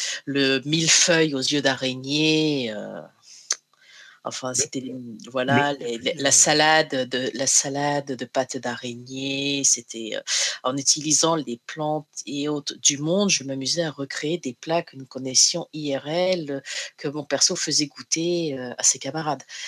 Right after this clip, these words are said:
Speaker 1: Et ça, en tant que joueuse, c'était hilarant. C'était absolument, c'est pas du tout prévu dans le système, c'était du pur, euh, R P. Mais qu'est-ce que je me suis amusée, euh, surtout quand j'annonçais les goûts, les noms, euh, de plats, euh, juste à voir la tête des joueurs autour en train de faire des, hmm, ça donne vachement envie, help.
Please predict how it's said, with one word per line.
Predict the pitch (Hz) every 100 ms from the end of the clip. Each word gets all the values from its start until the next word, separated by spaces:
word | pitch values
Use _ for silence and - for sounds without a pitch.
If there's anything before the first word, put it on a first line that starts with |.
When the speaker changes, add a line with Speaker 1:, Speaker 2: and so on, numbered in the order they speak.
| -
Speaker 1:
Et | -
ça, | - 175
en |
tant | -
que | 123
joueuse, | - 180 -
c'était | - -
hilarant. | 117 156 156
C'était | - - 110
absolument, | - 143 139 -
c'est | - -
pas | 160
du | - 156
tout | -
prévu | - 156
dans | 147 151
le |
système, | - 170
c'était | 151 123 127
du | 117
pur, | 117 - 160 147 127
euh, | 120 107 110
R | 113 -
P. | 180 - - - -
Mais |
qu'est-ce | 123 - -
que | 151
je | 135
me |
suis | - 135
amusée, | 135 135 135 147 160 127
euh, | 117
surtout | - 143 160
quand | 151
j'annonçais | 143 135 135 139
les | 139 139
goûts, | 143 -
les | 143 139
noms, | 151 147 143 135
euh, | 123 120 120 123 - - - -
de | 151
plats, | 143 151 147 151 147 127
euh, | 120
juste | 131 156 175
à |
voir | 135 127
la | 127
tête | - 143 139 - 120 113
des | 127
joueurs | 143 139 143
autour | 131 143 143
en |
train | - 135
de |
faire | 127
des, | 127 113
hmm, | 147 160 147 120 - - -
ça | - 160
donne | 135 117
vachement | 123 - 165
envie, | 143 139 143 -
help. | 151 143 135